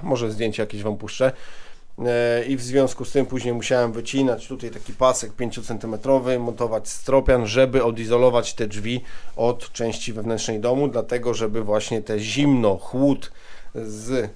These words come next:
e, betonu, na którym te drzwi były usadowione, żeby nie przychodziło do domu. I to zdało egzamin. Płytki nie pękają, mimo że tutaj one są położone na styropianie. O, troszeczkę brudu.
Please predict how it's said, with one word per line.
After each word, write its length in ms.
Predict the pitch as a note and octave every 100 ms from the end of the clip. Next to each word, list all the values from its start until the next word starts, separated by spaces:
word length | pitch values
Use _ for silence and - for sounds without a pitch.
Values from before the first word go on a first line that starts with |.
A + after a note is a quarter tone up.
| -
e, 220 | A2+ A2+
betonu, 520 | G#2 A#2+ C#3+ C#3 A#2
na 120 | A2 G#2+
którym 400 | - A2+ A2 G#2
te 200 | A#2+ G#2+
drzwi 300 | G#2 A#2 A2
były 240 | A2 A2
usadowione, 540 | G#2 - G#2+ G#2+ C3
żeby 200 | A2+ A2+
nie 120 | A2+ G#2
przychodziło 460 | - A2+ A2 G#2+
do 80 | G#2
domu. 320 | B2+ C#3 D#3 D#3 - - -
I 120 | G3+
to 160 | G3+ F3
zdało 340 | C3+ C3 A#2+
egzamin. 480 | A2+ A2 D3 C#3 C#3+ C3+ - - -
Płytki 340 | D#3+ - C3+
nie 120 | C3
pękają, 500 | C3+ C#3+ C#3+ C#3+ D3
mimo 280 | C#3 C#3 B2+
że 120 | A#2
tutaj 380 | B2+ B2+ B2 A#2+
one 180 | B2 A#2+
są 140 | B2+
położone 420 | A2 A#2+ A2+ A#2+ A2+
na 140 | A#2
styropianie. 760 | - - A#2 A#2 B2 B2 D3+ D3+ - - - - - - - - - - - - -
O, 140 | G2+ -
troszeczkę 380 | - - -
brudu. 340 | A2 A#2 A#2